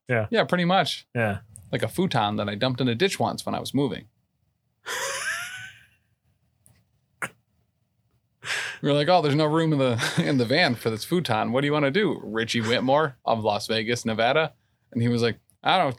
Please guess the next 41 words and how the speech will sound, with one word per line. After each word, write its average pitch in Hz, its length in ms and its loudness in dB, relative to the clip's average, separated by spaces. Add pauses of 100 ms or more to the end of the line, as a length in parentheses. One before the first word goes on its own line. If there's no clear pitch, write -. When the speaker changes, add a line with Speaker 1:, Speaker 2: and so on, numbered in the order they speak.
(300)
Speaker 2:
throw 147 140 2
it 160 60 0
in 156 80 2
that 123 200 2
ditch." 180 380 2 (160)
I 123 100 0
was 123 100 2
like, 160 100 -8 (380)
"All 190 100 2
right." 240 280 2 (1600)
Speaker 1:
All 185 140 2
right. 240 360 4 (800)
I 147 40 0
mean, 147 140 4
if 151 60 2
you're 165 100 2
gonna, 156 380 4
if 131 100 -6
that, 147 240 2
that's 143 260 2
the 170 100 2
way 170 100 6
to 147 60 0
do 165 220 2
it, 180 60 4
Richie 120 300 2
Whitmore 120 360 4
from 110 380 0 (100)
Las 123 220 2
Vegas, 120 280 2
Nevada. 131 480 4 (640)
Speaker 2:
That's 123 260 -2
my 123 360 0
understanding, 104 680 -2
Speaker 1:
Yeah. 123 180 4
Speaker 2:
is 107 60 -8
that 101 180 -4
there 123 160 2
is 107 120 -2
no 107 320 0
better 101 560 0